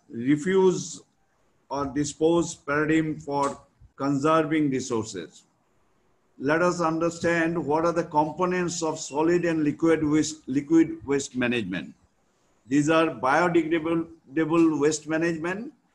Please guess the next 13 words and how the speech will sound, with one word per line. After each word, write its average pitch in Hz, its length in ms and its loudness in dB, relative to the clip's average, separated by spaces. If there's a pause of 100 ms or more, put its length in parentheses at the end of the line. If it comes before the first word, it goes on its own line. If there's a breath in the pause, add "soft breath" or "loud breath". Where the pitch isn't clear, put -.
(180)
plastic 147 440 0
waste 165 260 -4
management, 170 640 -4 (840)
grey 147 240 4
water 175 320 2
management, 165 680 0 (240)
and 131 200 -4
fecal 165 320 0
sludge 127 440 -4
management. 101 520 -6 (460)
Raja, 135 260 0
next 139 380 -2
slide, 98 280 -2